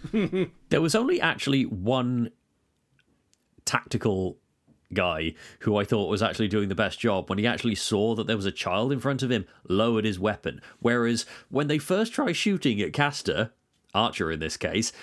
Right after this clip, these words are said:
they're in a big floor-to-ceiling window room where they can blatantly see a child, but no,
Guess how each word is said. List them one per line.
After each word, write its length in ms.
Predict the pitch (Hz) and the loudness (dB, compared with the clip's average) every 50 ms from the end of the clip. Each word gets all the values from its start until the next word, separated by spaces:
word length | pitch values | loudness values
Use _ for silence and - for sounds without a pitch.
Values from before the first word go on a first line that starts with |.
| - - - - | -20 -20 -12 -4
they're 260 | 98 165 202 208 202 | 0 0 2 2 2
in 60 | 165 | 0
a 80 | 110 90 | -2 -2
big 380 | - - 196 190 180 165 - _ | 0 0 0 2 0 -2 -4 _
floor-to-ceiling 880 | - - - 180 180 175 170 - 156 143 - - 180 160 156 151 135 131 | -16 -4 0 2 2 2 2 0 -2 -2 0 0 0 2 0 0 0 2
window 340 | 170 175 165 156 151 151 151 | 0 0 0 0 0 0 0
room 500 | 143 135 156 170 151 117 92 73 71 - _ _ _ _ _ _ _ _ _ _ _ - | 0 2 2 2 2 2 2 0 -4 -12 _ _ _ _ _ _ _ _ _ _ _ -2
where 140 | - 139 | 0 2
they 120 | 147 160 160 | 2 2 2
can 180 | - 175 127 | 0 0 -2
blatantly 540 | - - - 160 160 156 151 165 160 151 151 143 | 0 0 2 2 2 2 2 2 2 4 4 2
see 180 | - 160 143 | 2 2 2
a 60 | 135 | 2
child, 560 | 120 - - - 151 131 131 120 87 87 - - | 2 0 0 2 2 2 2 0 0 -2 -2 -2
but 160 | - 127 - 127 | 0 0 0 2
no, 280 | 135 151 147 127 90 | 2 2 2 2 0